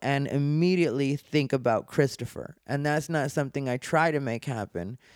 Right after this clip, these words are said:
It's just something that happens. Like, he really makes me happy.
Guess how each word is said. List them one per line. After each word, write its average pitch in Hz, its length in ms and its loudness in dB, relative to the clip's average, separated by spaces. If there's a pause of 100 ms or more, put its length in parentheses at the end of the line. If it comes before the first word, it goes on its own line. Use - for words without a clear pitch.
(220)
It's 139 220 0
just 147 280 0
something 139 380 0
that 139 120 0
happens. 156 560 0
Like, 117 180 0
he 131 180 -6
really 120 760 0
makes 120 460 -4
me 117 180 -4
happy. 151 580 0